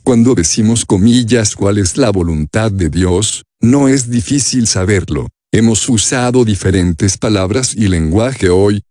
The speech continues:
para mostrar cuál es la voluntad de Dios y cuál es la voluntad de la mente. La voluntad de Dios es ir con lo que ya se ha creado con la totalidad de la conciencia,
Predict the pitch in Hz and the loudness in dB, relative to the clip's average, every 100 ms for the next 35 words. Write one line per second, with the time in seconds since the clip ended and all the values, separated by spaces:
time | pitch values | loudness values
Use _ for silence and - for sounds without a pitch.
0 | _ 110 101 95 82 - 98 98 117 - | _ 0 0 0 -2 -2 -2 0 -2 -2
1 | 92 90 98 - 143 104 90 85 76 76 | 0 2 2 0 -2 -2 -2 -2 -4 -4
2 | 95 98 85 73 90 98 104 - - 104 | -2 0 -2 0 2 2 0 -2 -2 -2
3 | - 90 92 101 - 135 101 87 82 78 | 0 2 2 0 0 -2 0 -2 -2 -4
4 | - 98 101 98 85 85 135 - - - | 0 0 0 0 0 -2 -4 -6 -10 -12
5 | _ _ 120 110 98 85 78 76 98 95 | _ _ 0 0 0 -2 -4 -4 -2 -2
6 | 85 78 80 98 104 113 127 - 139 135 | -2 -2 0 2 2 0 -2 0 0 0
7 | - 117 107 101 117 107 117 120 - 98 | 0 0 2 0 0 0 0 0 0 0
8 | 95 101 90 87 110 123 110 101 80 - | 0 0 0 0 -2 0 2 2 0 0
9 | 98 - 90 71 98 104 101 95 90 92 | -2 -2 -6 -4 -4 -2 0 0 0 0
10 | 92 123 127 135 139 98 78 | 0 -2 -2 -2 -2 -2 -4